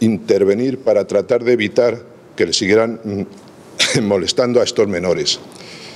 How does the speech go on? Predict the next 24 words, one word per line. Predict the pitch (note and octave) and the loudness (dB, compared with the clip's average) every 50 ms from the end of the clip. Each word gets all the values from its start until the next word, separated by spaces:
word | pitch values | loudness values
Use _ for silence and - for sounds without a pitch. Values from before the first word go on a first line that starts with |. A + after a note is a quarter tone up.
| - - - - - - - - - - - - - - - - - - - - - - - - - - - - - - | -20 -20 -20 -20 -20 -20 -20 -20 -20 -20 -20 -20 -20 -20 -20 -20 -20 -20 -20 -20 -20 -20 -20 -20 -20 -20 -20 -20 -8 -4
Eso | C3+ B2+ - D#3 | 0 0 2 2
fue | - - C#3 C#3 D3+ C3 - D#2 C#2+ - - - - | 2 4 4 4 4 4 2 -2 -6 -12 -16 -4 0
todo, | A#2+ A#2+ A#2 B2 A#2+ A#2 A2+ F#2 | 2 2 2 4 4 4 4 2
todo | - - - B2 A#2+ B2+ C3 B2+ | 0 -2 -2 0 2 2 4 4
lo | A#2+ A#2 G#2+ F#2 | 4 2 0 0
que | - A2+ G2+ | 2 2 2
allí | G2 G#2 A2 | 2 2 0
sucedió, | - - A#2+ - - F#2 F2 A2 B2+ A#2 G2 E2+ - - - - - - - - - - | 0 0 0 2 2 2 2 2 2 0 -2 -6 -12 -20 -20 -20 -20 -20 -20 -20 -12 -6
que | - G2 | -4 -2
es | E2 G#2 | 0 0
muy | A2 G2+ G2+ F#2+ | 2 2 2 4
grave, | G2+ G#2 A#2+ A2+ G#2 E2+ D#2+ - - - - - - - - - - - - - - - - | 4 4 4 2 2 0 -2 -4 -12 -18 -20 -20 -20 -20 -20 -20 -20 -20 -20 -20 -20 -8 -2
pero | - F#2 F2 - | 0 2 2 2
todo | - A2+ A2+ G#2+ | 2 2 0 2
fue | - - A#2+ A2+ | 2 2 2 2
por | G2 A2 G2+ | 2 0 0
las | G2 - | 0 -2
circunstancias | - G2 F2+ - F2+ - - G#2 F#2 - A2+ F#2+ | -4 -4 -4 -4 -2 -2 0 0 0 0 0 0
que | - - E2+ | 0 -2 -4
les | C#2+ D#2 D#2+ - - | -2 -2 -2 -2 -2
estoy, | - - - A2+ G#2 G2 G2 F#2+ F#2 E2+ F2 D2+ - D#2 | -2 -2 0 2 2 2 2 2 2 0 -2 -4 -2 -2
les | F2 E2+ - | 0 0 2
estoy | - - - - G2+ | 0 0 0 0 2
refiriendo. | F#2 F#2 - - F#2 E2+ F2+ E2+ E2+ D#2 - | 2 2 0 0 0 0 2 2 0 -2 -4